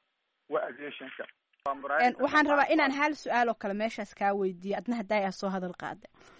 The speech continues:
Speaker 1: Hay.
Speaker 2: Maxay tahay sababta loo geeyo aviation-ka ama maamulka aviation-ka Soomaaliya ama hawada Soomaaliya dalka Kenya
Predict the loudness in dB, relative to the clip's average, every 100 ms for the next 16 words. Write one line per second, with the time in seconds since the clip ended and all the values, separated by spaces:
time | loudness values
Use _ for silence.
0 | -20 _ -16 -2 0 4 6 6 4 2
1 | 2 0 0 2 0 -2 -2 0 2 2
2 | 2 0 0 2 0 -6 -6 -2 0 -2
3 | -4 -6 -4 -6 -8 -4 -2 2 6 8
4 | 6 4 0 0 0 0 -2 0 -4 -4
5 | -8 -4 0 2 2 2 -2 -2 0 2
6 | 0 -2 -4 -2 -2 -2 -6 -12 _ _
7 | 0 0 -2 -10 -2 0 2 0